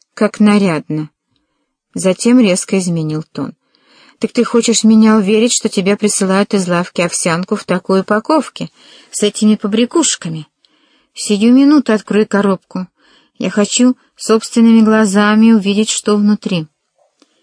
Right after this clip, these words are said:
Зная, что противиться бесполезно, Мэри с фатальным спокойствием, ожидая неизбежного, взяла со стола нож, разрезала тесёмку и через несколько секунд вынула из ваты, в которой она была уложена,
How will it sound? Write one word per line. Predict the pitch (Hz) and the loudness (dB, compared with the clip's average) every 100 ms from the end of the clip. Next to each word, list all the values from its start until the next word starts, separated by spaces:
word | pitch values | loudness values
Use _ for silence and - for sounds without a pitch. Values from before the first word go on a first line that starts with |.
| _ _ _ _ _ _ _ _ - | _ _ _ _ _ _ _ _ -4
Зная, | 202 254 269 | 2 2 2
что | - 240 | 0 -2
противиться | 247 240 254 240 - | 0 0 0 0 0
бесполезно, | 226 226 - 247 269 247 175 165 _ _ _ _ | 0 0 0 0 2 2 -2 -6 _ _ _ _
Мэри | 214 233 262 | 0 2 2
с | 269 - | 0 -2
фатальным | 190 - 170 165 175 | -4 -2 -4 -4 -6
спокойствием, | - 196 247 254 - 254 247 | -4 -4 0 -2 0 2 2
ожидая | 202 180 165 165 | 0 -2 -2 -2
неизбежного, | 170 170 - 214 240 247 240 - _ _ _ _ - | -4 -4 -2 0 2 4 2 -2 _ _ _ _ -4
взяла | 208 226 262 | 0 2 0
со | 185 | -4
стола | - 175 170 165 | -8 -8 -6 -6
нож, | 175 226 - _ _ _ _ _ | -6 -6 -8 _ _ _ _ _
разрезала | - 202 202 240 220 180 | -2 -2 2 0 0 -2
тесёмку | - 170 - 214 240 254 | -6 -8 -2 0 2 0
и | |
через | 208 180 165 | -2 -4 -6
несколько | 165 156 - 160 165 | -6 -8 -10 -10 -8
секунд | 170 - 233 262 _ _ - _ _ | -8 -2 0 0 _ _ -20 _ _
вынула | 196 220 262 247 208 202 | -2 2 4 4 4 2
из | 170 | 0
ваты, | 170 170 160 - 220 | -2 -2 -4 -4 -8
в | - | -2
которой | 233 233 220 | -2 0 2
она | 214 214 | 4 2
была | 208 208 208 | 2 2 0
уложена, | 202 202 202 202 | 0 -2 -2 -4